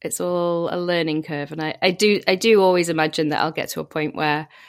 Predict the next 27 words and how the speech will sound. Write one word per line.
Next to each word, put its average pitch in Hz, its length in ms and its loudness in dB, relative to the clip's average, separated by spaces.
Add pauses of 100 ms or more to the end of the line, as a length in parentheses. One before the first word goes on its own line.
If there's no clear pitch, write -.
(200)
I 190 80 2
won't 165 180 4
need 160 200 -2
that - 140 -2
check-in 156 360 -6
and, 151 280 -4
and 160 160 -4
it - 140 -8
will 156 100 -10
become 156 320 -10
easier. 202 500 -4 (540)
But 165 300 0 (1080)
like 180 200 -8
I 185 40 -4
say, 175 200 -4
food 226 260 0
is, 226 140 0
food 180 200 -6
is 180 80 -10
complicated. 170 600 -6
Food 233 180 -2
can 269 140 2
be 202 100 0
po-, - 200 -12
so 196 200 -6
political, 156 880 -8
and 160 400 -2